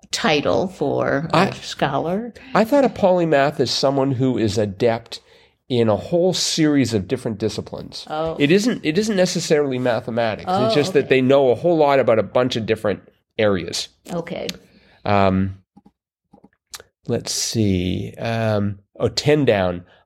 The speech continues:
Speaker 2: bottoms out. And the answer was moon.
Speaker 1: Yes.
Speaker 2: That was funny.
Speaker 1: Uh,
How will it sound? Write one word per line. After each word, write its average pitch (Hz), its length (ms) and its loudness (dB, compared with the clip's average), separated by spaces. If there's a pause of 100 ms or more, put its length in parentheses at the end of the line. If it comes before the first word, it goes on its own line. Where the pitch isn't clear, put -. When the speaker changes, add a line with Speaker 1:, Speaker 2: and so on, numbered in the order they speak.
Speaker 2:
bottoms 110 520 2
out. 101 360 -2 (380)
And 107 100 -4
the 110 80 4
answer 113 220 2
was 101 280 0
moon. 127 800 4
Speaker 1:
Yes. - 1040 -6
Speaker 2:
That 104 160 -2
was 101 160 -4
funny. 92 560 -2
Speaker 1:
Uh, - 200 -14